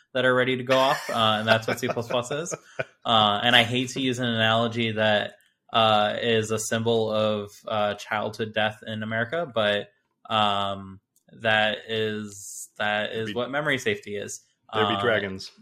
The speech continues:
Speaker 1: there be dragons, definitely. So yeah, it's, it's, uh, to use a new analogy, um, because it's, everyone always talks about, like, shooting yourself in the foot. Uh, but to use a new analogy of a more, uh, uh, imaginary background,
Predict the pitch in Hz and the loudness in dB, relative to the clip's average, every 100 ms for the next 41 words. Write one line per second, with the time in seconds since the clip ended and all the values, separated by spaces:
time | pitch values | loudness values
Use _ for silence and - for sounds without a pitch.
0 | - 123 120 120 120 110 104 98 98 - | -10 -4 -2 0 4 4 4 -2 -10 -4
1 | 113 - 104 107 110 - 123 135 117 131 | -4 -4 -10 -12 -8 -2 8 8 10 6
2 | 127 - 123 - - - _ 117 113 113 | 0 -6 -8 -10 -18 -20 _ -2 -2 -2
3 | 160 156 165 190 180 135 113 107 104 107 | -4 -4 0 4 6 6 6 4 -2 -6
4 | 107 _ _ - 120 110 104 101 101 104 | -10 _ _ 0 4 6 6 2 -4 -6
5 | 117 117 123 139 - - 143 147 165 156 | -4 -4 -4 -4 -6 -4 -2 0 0 -2
6 | 151 147 131 120 110 110 - 120 117 110 | -2 -4 -4 -4 -4 -6 -6 -6 -6 -4
7 | 110 101 107 123 117 - _ _ - 107 | -4 -6 -8 -6 -8 -10 _ _ -2 0
8 | 104 120 - 165 156 170 175 151 127 120 | 0 -4 -6 -6 -6 -4 -2 2 4 2
9 | 110 113 110 110 113 107 104 101 113 117 | 0 -2 -2 -4 -4 -2 -2 -6 -8 -6
10 | 120 117 113 107 104 104 104 - _ _ | -2 0 0 0 -2 -4 -6 -12 _ _
11 | _ _ _ _ _ _ - 117 110 107 | _ _ _ _ _ _ -2 4 4 4
12 | 101 101 - - _ _ 151 139 135 123 | 0 -6 -12 -18 _ _ 0 4 4 2
13 | 123 123 117 110 117 117 110 98 107 | 0 0 2 6 4 4 0 0 -6